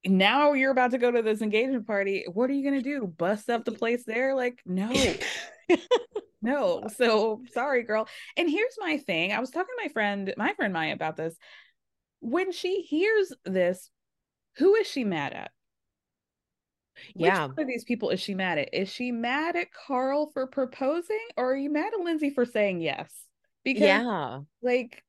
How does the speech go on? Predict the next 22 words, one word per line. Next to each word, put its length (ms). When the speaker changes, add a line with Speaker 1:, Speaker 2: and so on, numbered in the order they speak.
Speaker 2:
Ooh, 40
Speaker 1:
what's 420
Speaker 2:
good, 240
good 300
question. 960
Speaker 1:
C-, 140
you 140
know, 280
like, 300
what's 560
the, 120
what 260
is 140
really 320
the 140
motivation 680
here? 340
Speaker 2:
Wait 540
a 180
minute. 1300
That's 380
a 80